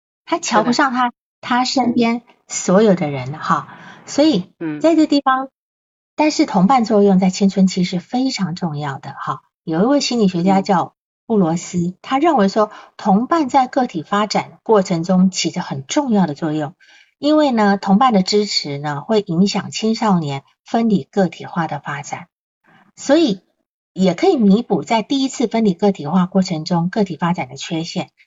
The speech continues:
Speaker 1: 第一次的分离个体化就是在零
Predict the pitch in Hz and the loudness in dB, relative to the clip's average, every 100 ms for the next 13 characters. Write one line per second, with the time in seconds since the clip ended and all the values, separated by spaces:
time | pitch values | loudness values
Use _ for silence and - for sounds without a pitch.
0 | _ 311 320 320 320 220 226 214 190 208 | _ 2 2 2 0 0 0 0 0 -4
1 | - - 185 - _ _ - 240 214 196 | -6 -6 -6 -6 _ _ -2 -2 0 -2
2 | - 180 160 - _ _ _ _ 175 156 | -2 -4 -4 -12 _ _ _ _ -8 -4
3 | 165 180 | -2 -2